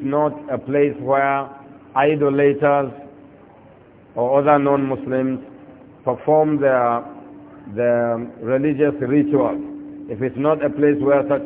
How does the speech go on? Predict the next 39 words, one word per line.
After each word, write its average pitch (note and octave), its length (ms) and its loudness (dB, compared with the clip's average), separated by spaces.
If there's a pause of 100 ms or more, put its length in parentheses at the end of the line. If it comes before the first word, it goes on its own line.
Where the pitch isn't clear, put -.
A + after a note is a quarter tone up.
things C3 200 -4
happen, C3 880 -6
then D#3 160 0
we D3 120 4
can C#3 260 0
pray C#3+ 300 4
any C3+ 200 -2
place. A2+ 380 -4 (800)
We G#2 80 -6
can A#2+ 220 -4
pray C#3+ 440 2 (100)
in A#2+ 140 -6
the A#2 180 -4
farm, C3+ 480 0
we A2+ 120 -8
can A2+ 220 -8
pray C3 440 0 (320)
on A#2+ 160 -4
our A2+ 160 -2
way, C3 380 2 (100)
and A#2+ 220 -8
so C3+ 140 0
on B2 120 -4
and A2+ 180 -6
so B2+ 180 -6
forth, G#2+ 260 -8
even C3 220 -4
in B2+ 140 -4
the A#2+ 80 -4
market, C3 460 -2 (140)
anywhere D#3 600 2 (840)
that, B2+ 260 -2
um, B2 340 0
it's A#2 140 -10 (460)
prayer C#3+ 380 4
time, C3+ 260 0
one C3+ 360 -2
finds C3+ 380 -2 (640)
convenient, B2 680 -2